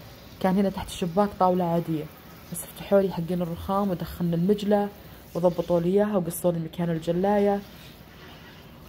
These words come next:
لأنه هناك الجهة هذه كانت وجع ظهري، ما أقدر أغسل بالمجلة. زي ما تعرفون المجلة أساسية. أنا عندي طبعًا غسالة مواعين أو جلاية أطباق موجودة عندي، بس أوقات تقولين: "ما يحتاج،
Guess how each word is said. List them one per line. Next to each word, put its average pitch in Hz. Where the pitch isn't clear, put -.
لأنه 185
هناك 196
الجهة 180
هذه 208
كانت 180
وجع 175
ظهري، 170
ما 185
أقدر 180
أغسل -
بالمجلة. 165
زي 151
ما 156
تعرفون 170
المجلة 190
أساسية. 170
أنا 190
عندي 233
طبعًا 180
غسالة 185
مواعين 185
أو 170
جلاية 180
أطباق 185
موجودة 175
عندي، 180
بس 262
أوقات 247
تقولين: 233
"ما 226
يحتاج، -